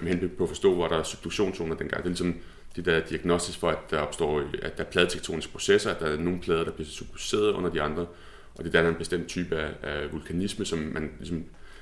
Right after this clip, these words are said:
øh, både isotopisk, men også, øh, i forhold til, øh, sporimens, øh, ratio, skal man, der er ligesom nogle diagnostiske træk, man kan bruge til at, at finde ud, om der var subduktionszoner eller ej. Og, øh, man kan sige, konklusionen fra min P H D og alle mulige, øh, videre studier, jeg lavede i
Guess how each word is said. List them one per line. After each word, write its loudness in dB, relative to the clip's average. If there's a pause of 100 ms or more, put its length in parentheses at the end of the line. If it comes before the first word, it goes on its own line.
(220)
øh, 0
både 4
isotopisk, -2
men 2
også, 2
øh, 2
i -6
forhold 0
til, -2 (520)
øh, -6
sporimens, 4
øh, 0 (160)
ratio, 0
skal -8
man, -4 (460)
der 0
er 4
ligesom -2
nogle -4
diagnostiske -2
træk, 0
man -2
kan -4
bruge -4
til -2
at, 0 (460)
at -12
finde 2
ud, 4
om 2
der 0
var 2
subduktionszoner -4
eller -6
ej. -6 (840)
Og, 0
øh, 2
man 6
kan 4
sige, 0
konklusionen 2
fra 4
min 4
P -6
H 0
D 6
og 0 (120)
alle 0
mulige, 0
øh, -4 (380)
videre 0
studier, -2
jeg 2
lavede 2 (240)
i -12